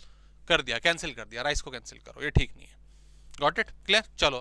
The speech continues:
अगले पे आओ, व्हीट को प्रोड्यूस कर लेते हैं। हाँ यार व्हीट को कर लेते हैं, व्हीट को कर लेते हैं, हमें भी कुछ ज़रूरत है भाई, आटा चाहिए,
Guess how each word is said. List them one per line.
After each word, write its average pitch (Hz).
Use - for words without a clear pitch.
अगले 196
पे 185
आओ, 143
व्हीट 214
को 247
प्रोड्यूस 220
कर 170
लेते 147
हैं। 147
हाँ 175
यार 185
व्हीट 160
को 175
कर 131
लेते -
हैं, -
व्हीट 185
को 139
कर 110
लेते -
हैं, -
हमें 196
भी 240
कुछ 220
ज़रूरत 226
है 226
भाई, 185
आटा 165
चाहिए, 165